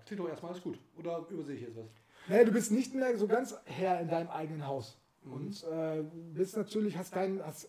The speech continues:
Speaker 2: noch mehr Tafelsilber verkauft und hast das Stadion abgegeben. Andererseits,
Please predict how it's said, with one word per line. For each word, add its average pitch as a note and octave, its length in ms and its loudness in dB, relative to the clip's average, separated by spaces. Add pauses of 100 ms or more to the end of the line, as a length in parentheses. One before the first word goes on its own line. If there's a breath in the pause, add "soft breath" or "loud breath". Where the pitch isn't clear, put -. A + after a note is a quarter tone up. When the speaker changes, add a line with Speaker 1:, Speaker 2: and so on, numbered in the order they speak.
(120)
Speaker 2:
noch F3+ 400 0
mehr E3+ 240 2
Tafelsilber C#3 760 -6
verkauft C#3 540 -10 (640)
und E3+ 280 -2
hast E3+ 200 -6
das F3+ 80 -4
Stadion G#3+ 300 0
abgegeben. B2+ 440 -12
Andererseits, F3 1000 2